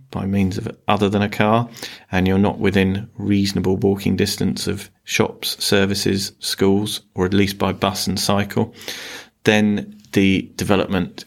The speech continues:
is not forthcoming. So the client asked me, "I've, I've, I've got this permission. How did I end up losing it? Surely doing a full planning application to rectify part of the collapse means that we can, um,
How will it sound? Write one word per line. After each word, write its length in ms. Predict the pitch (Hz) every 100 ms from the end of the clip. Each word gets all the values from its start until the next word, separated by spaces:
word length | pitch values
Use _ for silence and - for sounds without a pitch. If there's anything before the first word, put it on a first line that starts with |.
| -
is 380 | 98 92 - - _
not 200 | 85 -
forthcoming. 600 | - 71 - - 85 - - _ _ - - - - - _
So 160 | - 123
the 80 | 123
client 560 | 127 156 151 143 -
asked 280 | - 117 113
me, 280 | 110 107 - -
"I've, 260 | 123 120 -
I've, 240 | 117 120
I've 180 | 120 117
got 220 | 147 143 117
this 260 | 113 -
permission. 580 | - - 113 127 - -
How 300 | - 104 113
did 160 | 110 107
I 140 | 104
end 200 | 101 98
up 140 | -
losing 420 | 110 120 113 90 80
it? 240 | 73 -
Surely 500 | - 123 117 101 95
doing 440 | - - 98 92
a 20 | 92
full 240 | - 104
planning 320 | 101 101 98
application 640 | 98 - - 95 95 - 98
to 120 | 104
rectify 560 | 104 - - - 95
part 360 | 95 95 95 98
of 60 | 104
the 100 | 98
collapse 540 | - 101 92 - -
means 460 | 101 98 98 98 107
that 200 | 90 104
we 160 | 98
can, 460 | 95 90 92 92 - - - - - -
um, 520 | 92 87 90 90